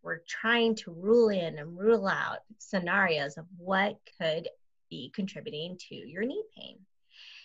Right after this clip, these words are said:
And from there, we come up with a plan or a solution for treating that knee pain. If we have identified the source of the cause of knee pain,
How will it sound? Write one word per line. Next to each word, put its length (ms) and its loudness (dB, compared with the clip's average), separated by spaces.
And 360 2
from 220 0
there, 520 8
we 280 -2
come 240 -2
up 240 -2
with 160 4
a 60 -6
plan 440 -6
or 100 -2
a 60 -2
solution 680 -8
for 540 6
treating 520 -2
that 200 -4
knee 260 0
pain. 260 -10
If 300 4
we 140 4
have 120 2
identified 1040 0
the 140 4
source 520 -2
of 380 0
the 440 2
cause 400 0
of 120 -6
knee 280 -10
pain, 380 -8